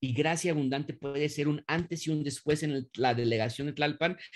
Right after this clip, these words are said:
y en la Ciudad de México y en el país entero, porque familias dicen, "Yo, esto es lo mío, e-, este es mi llamado, ser un verdadero hombre, ser una verdadera mujer,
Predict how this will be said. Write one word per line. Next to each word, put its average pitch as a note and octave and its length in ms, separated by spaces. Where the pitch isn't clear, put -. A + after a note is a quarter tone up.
y - 40
en C3 80
la B2+ 60
Ciudad D3 180
de D3+ 60
México C#3+ 360
y D#3+ 40
en D3 80
el C3 120
país D3+ 380
entero, C3+ 380
porque A#2+ 280
familias D#3 540
dicen, D3 340
"Yo, C3 420
esto F3+ 320
es F3+ 140
lo E3+ 160
mío, C#3+ 400
e-, F3+ 340
este F#3 260
es F3 80
mi E3+ 120
llamado, C3 520
ser F3 200
un F#3 120
verdadero D3 500
hombre, D3 440
ser F3 200
una G3+ 140
verdadera D3 500
mujer, D3 420